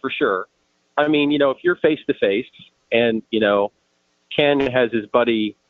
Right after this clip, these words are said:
you know, Stacy, who's down the hall that he wants to connect you with for a future project, that's a little faster when it's in person because he might just walk you down to Stacy's office. But the reality is your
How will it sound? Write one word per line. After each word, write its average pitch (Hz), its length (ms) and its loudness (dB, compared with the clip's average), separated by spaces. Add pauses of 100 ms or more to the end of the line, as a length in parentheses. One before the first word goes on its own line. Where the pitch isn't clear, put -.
(240)
you 120 100 0
know, 107 320 2 (160)
Stacy, 117 500 -2
who's 107 200 -2
down 110 240 2
the 101 80 0
hall 107 400 0
that 101 120 -6
he 113 120 -6
wants 104 280 -2
to 113 80 -8
connect 113 360 -4
you 104 120 -4
with 101 280 0
for 107 100 0
a 101 60 -4
future 107 340 -4
project, 104 540 0 (500)
that's 285 160 2
a - 40 4
little 208 320 2
faster 156 680 -2
when 120 160 -4
it's - 120 -12
in 110 140 -4
person 139 400 -2
because 113 180 -6
he 120 60 0
might 120 160 2
just - 220 -6
walk 117 240 2
you 113 80 -8
down 107 160 -2
to 101 120 -12
Stacy's - 360 -4
office. 107 400 0 (640)
But 180 100 0
the 180 60 2
reality 190 480 0
is 117 100 -8
your 165 100 -6